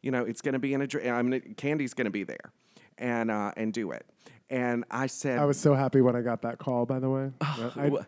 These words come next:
Speaker 2: yeah.
Speaker 1: and I, what did I ask you? I said, "Will you reach out to Brian Silva, the new
Speaker 2: <laughs>
Speaker 1: executive director of Marriage Equality U S A,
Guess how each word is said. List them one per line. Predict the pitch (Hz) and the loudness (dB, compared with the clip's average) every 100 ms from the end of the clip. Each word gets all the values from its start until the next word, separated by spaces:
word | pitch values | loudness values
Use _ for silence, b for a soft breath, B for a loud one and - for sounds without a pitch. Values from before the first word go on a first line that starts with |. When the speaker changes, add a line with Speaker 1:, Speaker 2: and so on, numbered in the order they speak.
| _ | _
Speaker 2:
yeah. | 131 160 | 0 2
Speaker 1:
and | 160 - | 2 2
I, | 170 | 2
what | 165 143 160 | 2 2 2
did | 165 | 4
I | 156 | 4
ask | 139 143 - | 4 2 0
you? | 117 | 0
I | 107 | 0
said, | 123 113 b b b | 0 -4 b b b
"Will | 120 | -2
you | 113 135 | 0 0
reach | 135 - | 0 -2
out | 143 131 | -4 -4
to | 123 | -4
Brian | 127 113 123 | -2 0 0
Silva, | 139 - 107 98 98 202 - | -2 -2 -2 -2 4 4 8
the | 226 151 220 180 | 10 12 10 10
new | 196 | 10
Speaker 2:
<laughs> | 240 | 8
Speaker 1:
executive | 160 131 117 120 | 6 4 2 0
director | 131 117 104 117 107 | 2 2 0 -2 -2
of | 95 110 104 | 0 -2 -2
Marriage | 110 110 107 | -2 -2 -2
Equality | 123 107 107 | 0 0 0
U | 107 104 | 0 0
S | 101 107 | 0 -2
A, | 101 | -4